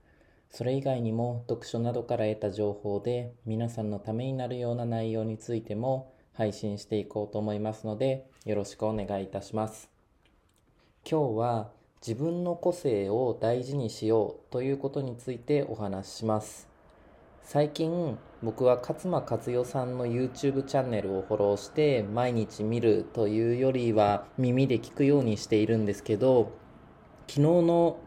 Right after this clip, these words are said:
動画がですね、まあ、僕の意見と完全に一致していたので、今日はその話をしようかなと思います。動画で勝間和代さんは、えー、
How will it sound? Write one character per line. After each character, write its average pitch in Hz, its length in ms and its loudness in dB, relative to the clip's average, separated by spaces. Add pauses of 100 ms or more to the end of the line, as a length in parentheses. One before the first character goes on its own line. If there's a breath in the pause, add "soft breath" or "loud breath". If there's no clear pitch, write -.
動 143 280 8
画 143 100 6
が 139 140 6
で 104 120 4
す - 100 -8
ね、 110 240 2
ま 104 140 0
あ、 - 20 -2
僕 107 260 -2
の 175 140 4
意 180 100 2
見 120 260 2
と 113 280 8
完 165 300 2
全 156 300 4
に 151 180 2
一 131 360 -6
致 - 20 0
し - 100 -6
て 143 120 2
い 127 80 0
た 135 140 2
の 110 120 0
で、 120 320 2 (440 loud breath)
今 151 100 8
日 120 60 8
は 107 80 8
そ - 120 -4
の 135 120 0
話 139 400 0
を 156 100 4
し 147 160 -4
よ 113 120 4
う - 20 -2
か 104 160 -2
な 127 160 0
と 110 160 0
思 101 180 -2
い 98 60 -4
ま 101 180 -2
す。 - 240 -14 (640 loud breath)
動 160 220 4
画 170 120 4
で 170 240 2
勝 - 240 -6
間 117 160 -4
和 113 100 0
代 113 220 2
さ 127 160 -4
ん 113 200 0
は、 135 340 0 (400 loud breath)
え 104 240 -4
ー、 - 60 -18